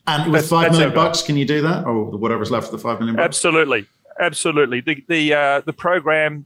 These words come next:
Speaker 2: that we've got for this year, the four thousand meters, um, that is gonna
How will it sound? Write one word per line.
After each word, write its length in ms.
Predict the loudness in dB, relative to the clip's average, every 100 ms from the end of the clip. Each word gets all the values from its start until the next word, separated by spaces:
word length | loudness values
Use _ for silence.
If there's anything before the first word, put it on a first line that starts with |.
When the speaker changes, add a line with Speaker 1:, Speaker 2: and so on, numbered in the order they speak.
| -8
Speaker 2:
that 160 | -6
we've 160 | -4 -2
got 300 | -2 -2 -4
for 80 | -6
this 240 | -6 -4
year, 160 | -2 -2
the 60 |
four 240 | -2 -4 0
thousand 420 | 0 0 -2 -4
meters, 420 | -2 -2 -4 -8 _ _ _ _
um, 520 | -2 0 2 0 0 -6 _ _ -2
that 180 | 0
is 140 | 0 -2
gonna 360 | -2 -2 -4